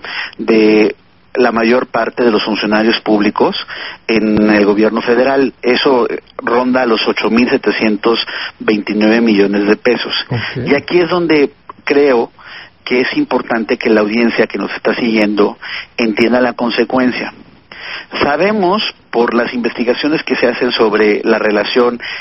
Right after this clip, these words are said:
Speaker 1: entre salarios, condiciones laborales y probabilidad de corrupción, dos cosas. Uno, salarios excesivos, por supuesto que no son garantía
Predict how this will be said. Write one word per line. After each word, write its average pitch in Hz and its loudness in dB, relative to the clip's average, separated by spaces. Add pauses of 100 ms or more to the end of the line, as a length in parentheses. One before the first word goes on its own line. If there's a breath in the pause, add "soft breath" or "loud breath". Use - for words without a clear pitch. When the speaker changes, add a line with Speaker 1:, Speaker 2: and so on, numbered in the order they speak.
(140)
Speaker 1:
entre - -2
salarios, 113 0
condiciones 127 0
laborales 107 2 (460 loud breath)
y 123 2
probabilidad 107 0
de 131 0
corrupción, 107 0 (460 loud breath)
dos 131 -2
cosas. - -4 (1080 loud breath)
Uno, 302 0 (640)
salarios 202 0
excesivos, 170 -2 (100)
por - -2
supuesto 139 -4
que 127 -4
no 120 -2
son 139 -2
garantía 117 0